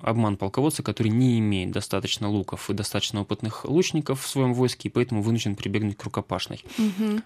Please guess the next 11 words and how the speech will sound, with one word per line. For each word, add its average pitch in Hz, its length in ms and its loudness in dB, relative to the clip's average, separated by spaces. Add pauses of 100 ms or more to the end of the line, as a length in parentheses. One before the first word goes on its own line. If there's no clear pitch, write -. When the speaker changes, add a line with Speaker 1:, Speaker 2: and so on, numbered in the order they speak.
(120)
Speaker 1:
При 123 120 4
этом 117 280 2
доспехи 117 640 2
у 107 60 0
них 107 300 0
всегда 113 480 2
были 92 300 2
очень 98 340 2
хороши, 117 540 0 (320)
и 98 520 0
в 101 180 -2